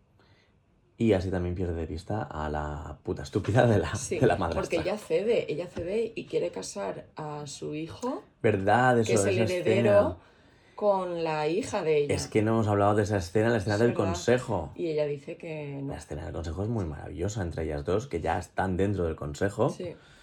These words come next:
Speaker 1: Y están ahí, eh, a cuchillo, o sea, están de
Speaker 2: Pero a mí me
Speaker 1: huello.
Speaker 2: parece que Rhaenyra como que sí que quiere llegar a un consenso siempre, como intentar lidiar,
Speaker 1: Correcto.
Speaker 2: pero es la otra que no, que diga lo que diga va a ser no.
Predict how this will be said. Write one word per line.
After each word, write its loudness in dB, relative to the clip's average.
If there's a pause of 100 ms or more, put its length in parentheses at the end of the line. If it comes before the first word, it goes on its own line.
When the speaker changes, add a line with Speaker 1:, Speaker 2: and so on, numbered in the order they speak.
(500)
Speaker 1:
Y 0
están -6
ahí, 4
eh, -2
a -6
cuchillo, 0 (140)
o -20
sea, -8
están -4
de -16
Speaker 2:
Pero -4
a 0
mí 0
me 6
Speaker 1:
huello. 6
Speaker 2:
parece -4
que 0
Rhaenyra -6
como -10
que -10
sí -12
que -8
quiere -8 (580)
llegar -2
a -2
un -4
consenso -8
siempre, -8
como -10
intentar -10
lidiar, 4 (240)
Speaker 1:
Correcto. -8 (220)
Speaker 2:
pero -8
es -6
la -4
otra -10
que -14
no, -10
que -12
diga -6
lo -4
que -4
diga -2
va -4
a -6
ser -12
no. -14